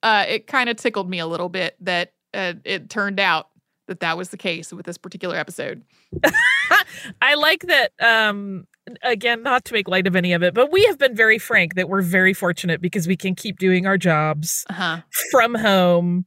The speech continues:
Speaker 2: relatively uninterrupted, but that somehow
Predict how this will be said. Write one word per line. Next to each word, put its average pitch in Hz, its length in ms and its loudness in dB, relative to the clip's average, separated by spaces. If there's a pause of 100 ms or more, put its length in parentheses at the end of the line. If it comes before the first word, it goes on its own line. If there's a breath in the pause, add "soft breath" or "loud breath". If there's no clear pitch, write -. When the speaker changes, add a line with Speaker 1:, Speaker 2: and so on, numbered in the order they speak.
(100)
Speaker 2:
relatively 226 680 4
uninterrupted, 202 840 2
but 202 180 0
that 214 160 2
somehow 226 600 4